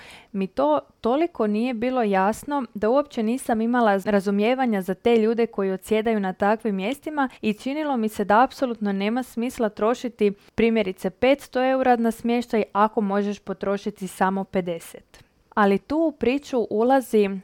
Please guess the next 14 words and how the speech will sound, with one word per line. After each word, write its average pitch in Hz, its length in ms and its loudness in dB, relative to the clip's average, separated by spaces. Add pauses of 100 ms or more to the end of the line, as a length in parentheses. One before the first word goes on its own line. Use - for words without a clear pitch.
(100)
ono 262 220 0
što - 200 -6
ja 233 160 6
konstantno 233 840 0
pričam 214 500 -4
kroz 190 360 -2
sav 240 300 4
svoj 226 280 -2
sadržaj, 220 720 0
a 196 120 0
to 226 280 0
je 233 240 6 (120)
kontinuirano 226 1040 -2 (100)
napredovanje, 202 1160 -2